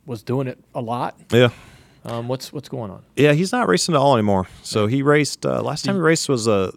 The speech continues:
Speaker 2: is, is, is a Pensacola, it was either Snowball Derby or there was one of the races he ran down there a couple years ago.
Speaker 1: Did you and him ever have a conversation about it?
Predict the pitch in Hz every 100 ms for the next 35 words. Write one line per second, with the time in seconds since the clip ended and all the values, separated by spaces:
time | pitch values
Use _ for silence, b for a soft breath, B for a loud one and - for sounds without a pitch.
0 | - 110 - - 104 - 95 104 104 147
1 | 143 - 101 90 95 95 131 127 110 95
2 | 92 95 87 87 87 87 87 87 87 -
3 | 87 85 85 85 85 92 85 85 82 90
4 | 82 82 131 127 170 175 160 156 135 147
5 | 147 147 151 127 139 139 156 156 160